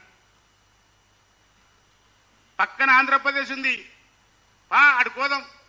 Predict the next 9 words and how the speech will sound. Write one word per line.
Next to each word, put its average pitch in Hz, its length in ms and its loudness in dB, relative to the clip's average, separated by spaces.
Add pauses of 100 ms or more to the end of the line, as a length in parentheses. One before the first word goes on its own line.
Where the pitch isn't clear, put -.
(800)
దండోర 226 360 0
వేద్దాం. 262 280 0 (3250)
ఇది 190 240 -10
శాత 220 220 2 (120)
కాదు, 185 180 0 (1800)
నీ 175 100 -8 (120)
బతుకు 208 300 -4
తెరువు 254 240 -4
పోతది. 240 300 -4